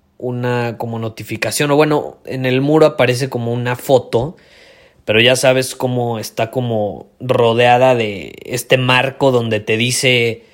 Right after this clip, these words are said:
hace cuántos años fue, ¿no? Es co-, es como un, es como una memoria, ¿no? No sé cómo le llama Facebook, ¿no?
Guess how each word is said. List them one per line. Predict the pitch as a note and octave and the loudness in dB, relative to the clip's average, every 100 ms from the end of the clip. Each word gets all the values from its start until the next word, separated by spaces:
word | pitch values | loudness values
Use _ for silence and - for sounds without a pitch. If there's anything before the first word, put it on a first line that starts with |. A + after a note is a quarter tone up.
| _ _ | _ _
hace | C3+ B2+ C#3 | -4 -2 0
cuántos | C3+ B2 B2+ B2 | 0 0 0 0
años | B2 A#2+ A#2 - | 0 0 -2 2
fue, | C3+ A2+ - _ | 4 4 0 _
¿no? | A2+ B2 | -6 -4
Es | C#3+ | -2
co-, | - | -2
es | - - | -2 0
como | E3 D#3+ | 2 4
un, | E3 D#3+ E3 D#3 | 4 2 -2 -4
es | C3+ - | -6 -4
como | E3 | 2
una | E3+ D#3+ | 4 4
memoria, | D3+ C3 C3+ C#3 A2+ F#2+ | 2 2 4 4 2 -4
¿no? | G#2 D#3 | -8 -4
No | G3 | -4
sé | G3 G3 | -4 0
cómo | F#3+ | 2
le | D#3 | 4
llama | C#3 C3 | 2 0
Facebook, | A#2+ A#2 G2+ F2 G#2+ | 0 0 0 -8 -6
¿no? | B2 | -6